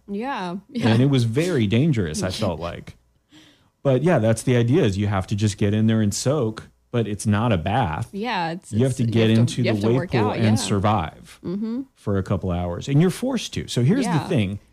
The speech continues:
Speaker 2: If you smell bad, you're going to do whatever you can to make that stop.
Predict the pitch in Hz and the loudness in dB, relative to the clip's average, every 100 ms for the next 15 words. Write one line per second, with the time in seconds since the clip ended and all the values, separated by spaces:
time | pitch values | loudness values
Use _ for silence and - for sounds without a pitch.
0 | _ - 254 277 277 - 202 208 190 92 | _ -6 -4 -2 -2 2 2 2 2 0
1 | 76 85 143 - _ _ _ _ _ _ | -4 -6 -8 -10 _ _ _ _ _ _
2 | _ - 110 117 180 226 190 190 160 131 | _ -8 -2 2 2 2 2 2 2 2
3 | 127 123 117 120 123 113 107 - 156 104 | 0 2 2 2 2 2 0 0 2 2
4 | 92 92 104 107 110 - 90 - - 123 | 2 0 2 4 2 0 -6 -6 -4 -6
5 | - | -6